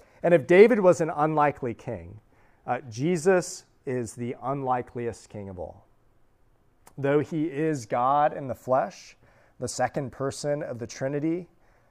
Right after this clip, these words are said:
he wasn't born in a palace. He was born in a manger.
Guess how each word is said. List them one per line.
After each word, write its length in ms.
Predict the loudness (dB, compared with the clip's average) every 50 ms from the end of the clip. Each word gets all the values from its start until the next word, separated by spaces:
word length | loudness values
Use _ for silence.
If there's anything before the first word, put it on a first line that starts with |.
| _ _ _ _ _
he 160 | _ -4 2 6
wasn't 420 | 8 8 8 6 2 -4 -4 -6
born 420 | -6 -4 -2 0 0 0 -2 -4
in 140 | -6 -8 -10
a 40 | -12
palace. 720 | -12 -10 -6 -2 -2 -2 -2 -4 -6 -14 -18 -18 -20 -20 _ _ _ _ _ _ _ _ _ _ _ _ _ _ _ _ _ _ _ _ _ _ -16
He 60 | -14
was 120 | -14 -12
born 200 | -8 -6 -6 -6
in 100 | -6 -6
a 40 | -6
manger. 460 | -6 -6 -8 -8 -10 -14 -16 -20 -20